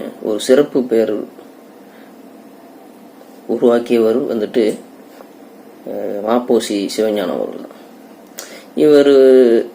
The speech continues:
ஏற்படுத்தி விட்டு போன இந்த கப்பலோட்டிய தமிழன் அப்படிங்கிறது தான் வந்துட்டு இப்போ வரைக்கும் வ உ சி அவர்களுக்கு வந்துட்டு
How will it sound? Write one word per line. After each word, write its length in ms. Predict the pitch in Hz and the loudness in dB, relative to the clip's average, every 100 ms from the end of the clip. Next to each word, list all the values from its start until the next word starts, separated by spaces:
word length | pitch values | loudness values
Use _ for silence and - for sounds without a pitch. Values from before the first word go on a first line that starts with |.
| - - - - | -20 -20 -10 2
ஏற்படுத்தி 440 | 143 151 151 147 | 2 2 -4 -2
விட்டு 180 | 131 127 | -2 0
போன 220 | 123 127 | 2 2
இந்த 180 | 120 110 | 2 0
கப்பலோட்டிய 580 | 110 - 127 117 113 - | -2 -2 0 0 -2 -2
தமிழன் 480 | 113 113 110 95 - | -2 0 0 -2 -6
அப்படிங்கிறது 460 | 117 107 104 104 101 | -6 -4 -2 -2 0
தான் 200 | 120 113 | 0 0
வந்துட்டு 240 | 104 - | -4 -4
இப்போ 340 | 123 113 113 120 | -2 -2 0 2
வரைக்கும் 440 | 117 117 147 123 | 2 0 -2 0
வ 60 | 110 | 2
உ 180 | 117 | 2
சி 300 | 113 110 101 | -2 -6 -4
அவர்களுக்கு 420 | 98 101 98 95 98 | -2 -2 -6 -6 -6
வந்துட்டு 260 | 101 117 | -6 -6